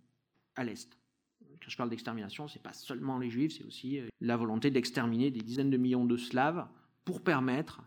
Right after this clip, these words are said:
une extension territoriale à l'Est. Ça, c'est son objectif essentiel et premier. Et pour y arriver, il doit pousser l'Angleterre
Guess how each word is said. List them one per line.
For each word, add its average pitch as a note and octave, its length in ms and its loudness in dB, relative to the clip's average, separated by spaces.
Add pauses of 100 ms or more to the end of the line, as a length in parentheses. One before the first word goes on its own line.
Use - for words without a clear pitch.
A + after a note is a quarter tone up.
(480)
une C3 120 2
extension C3 640 -4
territoriale A#2 600 -4
à C3 60 -6
l'Est. G#2 340 -10
Ça, E3+ 240 6
c'est D#3 120 -4
son A#2 260 4
objectif E3 680 6 (140)
essentiel C#3 500 0
et B2 60 2
premier. A2+ 420 -10 (640)
Et B2 80 2
pour A3 300 8
y G#3 80 10
arriver, E3 640 6
il B2+ 180 0
doit E3+ 400 6 (840)
pousser G3 480 6
l'Angleterre C#3+ 600 2